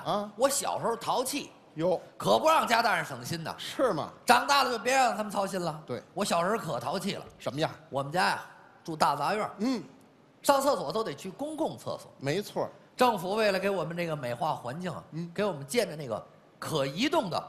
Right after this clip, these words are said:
Speaker 1: 公共卫生间。
Speaker 2: 哎，更讲卫生了。
Speaker 1: 可移动的公共厕所。
Speaker 2: 多好啊。
Speaker 1: 我联合了胡同里几个小伙伴儿，
Speaker 2: 嗯。
Speaker 1: 把这个可移动的公共厕所给推河里去。
Speaker 2: 哦，推，这都什么孩子？
Speaker 1: 回家把这事儿跟我爸说了，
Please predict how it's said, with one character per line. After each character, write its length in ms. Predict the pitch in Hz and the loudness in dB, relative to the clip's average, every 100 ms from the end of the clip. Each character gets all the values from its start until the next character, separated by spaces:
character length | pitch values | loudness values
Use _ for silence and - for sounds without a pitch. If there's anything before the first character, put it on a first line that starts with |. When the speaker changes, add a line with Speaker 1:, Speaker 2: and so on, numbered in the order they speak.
| - - - - | -10 -20 -20 -8
Speaker 1:
公 180 | 180 175 | -6 -4
共 160 | 156 | -4
卫 120 | 135 | -4
生 160 | 110 117 | -6 -8
间。 220 | 120 113 - | -6 -6 -8
Speaker 2:
哎， 80 | 151 | -4
更 260 | - 285 | 0 2
讲 240 | 190 165 175 | 2 0 2
卫 160 | 196 | 0
生 280 | 156 294 277 | 4 2 0
了。 60 | 156 | -4
Speaker 1:
可 160 | 165 | 0
移 240 | 175 202 349 | 0 2 2
动 200 | 370 220 | 0 -2
的 120 | - - - | -8 -14 -14
公 160 | 135 | -10
共 120 | 131 101 | -8 -8
厕 160 | 117 | -8
所。 140 | - - | -8 -10
Speaker 2:
多 180 | - 175 | -4 -2
好 280 | 269 - 85 | -2 -4 -10
啊。 60 | 85 - - | -12 -18 -6
Speaker 1:
我 80 | 143 | 0
联 240 | 170 208 | 6 6
合 160 | 175 190 | 6 4
了 380 | 190 180 170 - - | 4 4 2 -2 -10
胡 140 | 175 | -6
同 180 | 190 196 | -2 0
里 140 | 165 165 | 0 -2
几 160 | 160 | -2
个 140 | 151 147 | 0 0
小 180 | 147 | 0
伙 140 | 156 147 | 0 2
伴 120 | 156 | 0
儿， 120 | - - | 0 -2
Speaker 2:
嗯。 200 | 202 208 131 - | -2 -2 -6 -8
Speaker 1:
把 140 | - 147 | 0 2
这 100 | 180 | 2
个 80 | 160 | 0
可 240 | - 165 | -2 0
移 200 | 165 214 | 2 2
动 160 | 285 233 | 0 0
的 100 | 165 | -2
公 180 | 214 214 | -4 -6
共 140 | 180 | -4
厕 180 | 170 156 | -2 -4
所 220 | 104 95 - - - _ - _ - | -4 -8 -8 -20 -20 _ -20 _ -2
给 180 | 143 143 - - - | 0 0 -6 -20 -6
推 160 | - 180 | 0 2
河 160 | 139 | 4
里 80 | 170 | 2
去。 120 | 139 - | 0 -6
Speaker 2:
哦， 180 | 151 139 | -2 -2
推， 140 | - - - - - - - - | -2 -12 -12 -20 -20 -20 -20 -12
这 80 | 135 | -6
都 100 | 208 | -4
什 200 | 240 156 | -4 -4
么 140 | 143 311 | 0 0
孩 400 | 127 - - 117 | 0 -4 -4 -4
子？ 60 | |
Speaker 1:
回 120 | 151 | 0
家 200 | 185 185 | 4 4
把 100 | 175 | 2
这 80 | 160 | -2
事 140 | 160 220 | -2 -2
儿 80 | |
跟 100 | 170 | 0
我 80 | 170 | -2
爸 180 | 151 156 | 0 -2
说 200 | - | -2
了， 60 | 151 | -6